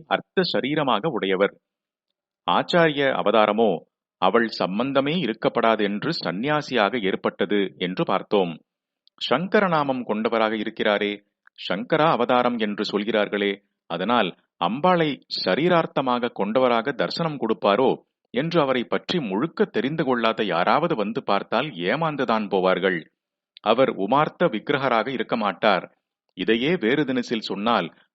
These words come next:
அனுமார்த்த விக்கிரகராக இருப்பார். அ மாதிரியே முதலில் அன் சேர்த்தாலும் நேரெதிர் அர்த்தம் கொடுக்கும். உயிரெழுத்துக்களுக்கு முன்னே எதிர்ப்பதத்தை காட்ட அன் சேர்க்க வேண்டும். அந்தம்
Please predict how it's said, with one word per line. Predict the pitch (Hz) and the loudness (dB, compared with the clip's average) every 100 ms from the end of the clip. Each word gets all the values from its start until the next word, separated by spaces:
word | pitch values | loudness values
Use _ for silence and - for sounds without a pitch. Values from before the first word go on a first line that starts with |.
| - | -6
அனுமார்த்த | 85 139 190 175 - 156 | -2 0 2 0 0 -2
விக்கிரகராக | 110 - 135 120 110 101 | -2 0 0 2 2 0
இருப்பார். | 151 104 107 95 85 - _ _ - | -2 0 2 4 2 -6 _ _ 2
அ | 117 170 | 4 4
மாதிரியே | 117 120 127 117 131 165 | 4 4 4 0 0 -2
முதலில் | 107 131 131 120 - | -2 -2 -2 -2 -2
அன் | 98 165 | -2 -2
சேர்த்தாலும் | 170 127 113 - 107 107 180 110 | -2 -2 -2 0 0 0 -2 -4
நேரெதிர் | 180 156 156 139 | 0 0 0 0
அர்த்தம் | 98 - 151 160 | 0 -2 -6 -2
கொடுக்கும். | 95 90 104 90 80 _ _ _ _ _ - | -4 -2 -4 -4 -10 _ _ _ _ _ -4
உயிரெழுத்துக்களுக்கு | 135 180 160 151 143 131 120 - 110 | 0 2 2 0 -2 2 2 0 -2
முன்னே | 90 98 135 127 107 _ _ | -2 -4 -2 -2 -2 _ _
எதிர்ப்பதத்தை | 92 110 165 151 131 120 - 101 | -4 -2 0 0 0 0 -2 -2
காட்ட | 95 85 - 107 87 - _ - | 0 0 2 0 0 -4 _ -6
அன் | 87 135 | -4 -4
சேர்க்க | 165 107 - 104 | -2 -2 0 0
வேண்டும். | 92 90 95 80 - _ _ - | 0 -2 -4 -6 -14 _ _ -6
அந்தம் | 101 165 175 139 | -4 -2 0 0